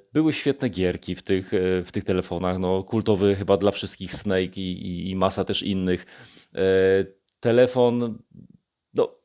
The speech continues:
bateria. No teraz, <laughs> teraz ja ładuję telefon co sześć, osiem godzin przy moim uko-, użytkowaniu. Wówczas tamte Nokie trzymały tydzień czasu, inne modele potrafiły dwa tygodnie trzymać. E, no, telefony były naprawdę totalnym, totalnym, e, marzeniem. E,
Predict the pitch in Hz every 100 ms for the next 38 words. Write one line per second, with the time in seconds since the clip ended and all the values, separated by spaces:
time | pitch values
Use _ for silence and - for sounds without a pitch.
0 | _ 95 135 151 139 107 80 90 - 123
1 | 110 - - - 123 123 120 113 113 110
2 | 113 107 104 104 113 95 101 - 104 110
3 | 107 95 101 98 95 92 101 95 92 90
4 | 90 98 98 92 92 92 98 98 101 -
5 | 98 95 101 - - - 92 110 - 107
6 | 104 107 101 98 110 - 101 98 95 101
7 | 92 87 92 90 92 82 104 101 104 104
8 | 101 101 - 101 95 85 90 101 92 87
9 | 90 - 87 87 - - - - - -
10 | 95 98 98 98 123 135 _ - 131 127
11 | 131 127 113 110 101 101 107 98 92 101
12 | 98 95 95 98 95 104 98 92 92 -
13 | - - - 90 90 90 104 98 87 90
14 | 120 - _ _ _ _ - 107 101 101